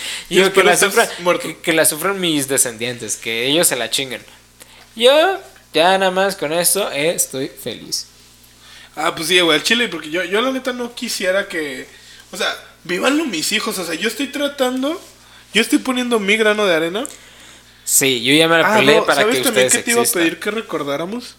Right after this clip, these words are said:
Speaker 1: ¿Qué?
Speaker 2: Que usen el hashtag no estás solo.
Speaker 1: Ey, que ya se nos ha olvidado en esos
Speaker 2: Se nos ha
Speaker 1: últimos
Speaker 2: olvidado en estos últimos
Speaker 1: capítulos.
Speaker 2: capítulos. Eh, pues, a los que nos escuchan, si no tienen problemas, chance, si usan ese hashtag, eh,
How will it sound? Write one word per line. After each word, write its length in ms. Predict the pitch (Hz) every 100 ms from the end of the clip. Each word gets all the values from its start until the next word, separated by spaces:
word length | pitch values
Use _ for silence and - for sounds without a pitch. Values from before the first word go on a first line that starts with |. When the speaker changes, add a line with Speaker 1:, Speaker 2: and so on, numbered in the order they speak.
| _ _
Speaker 1:
¿Qué? 200 | 120 110 - - -
Speaker 2:
Que 100 | 147
usen 340 | 147 143 165
el 100 | 139
hashtag 540 | 131 147 139 - 139 131
no 220 | 165 214 226
estás 280 | 214 185 -
solo. 320 | 190 151 - - - - _ -
Speaker 1:
Ey, 320 | 131 131 110
que 140 | -
ya 140 | 120 123
se 80 | 135
nos 180 | 123
ha 40 | 120
olvidado 280 | 123 123 123
en 80 |
esos 140 | 120 123
Speaker 2:
Se 40 | 147
nos 140 | 151
ha 40 | 180
Speaker 1:
últimos 60 | 185
Speaker 2:
olvidado 280 | 196 202
en 60 | 202
estos 180 | 202 214
últimos 220 | 202 -
Speaker 1:
capítulos. 480 | - 175 196 202 220
Speaker 2:
capítulos. 60 | - - - - -
Eh, 140 | 135 131
pues, 320 | 143 - - - 135
a 40 | 147
los 140 | 143
que 80 | 147
nos 160 | 143
escuchan, 360 | 143 165 160 190
si 80 | 185
no 120 | 185
tienen 240 | 185 196 185
problemas, 560 | 151 139 151 208 -
chance, 560 | - 165 180 202 254 302 - _ - - - _ -
si 140 | 156
usan 240 | 151 175 170
ese 180 | 185
hashtag, 540 | 170 180 180 214 233 302 - _ _ _ _
eh, 400 | 147 147 139 131